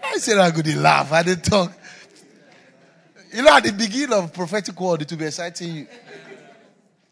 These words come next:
After many years. So why, he says, "Surely," the Lord said, "Why did Sarah laugh? Surely, shall I surely bear?" Saying, "Shall I surely bear a son since I'm old? Is anything too hard for the Lord?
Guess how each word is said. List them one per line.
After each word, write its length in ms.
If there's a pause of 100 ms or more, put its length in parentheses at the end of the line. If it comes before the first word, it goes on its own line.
(160)
After 220
many 220
years. 460 (400)
So 80
why, 120 (340)
he 60
says, 260
"Surely," 360 (680)
the 100
Lord 160
said, 80
"Why 140
did 120
Sarah 280
laugh? 300
Surely, 340 (760)
shall 320
I 100
surely 320
bear?" 280
Saying, 280
"Shall 180
I 60
surely 240
bear 200
a 20
son 220
since 240
I'm 180
old? 300 (1000)
Is 180
anything 400
too 140
hard 180
for 160
the 140
Lord? 380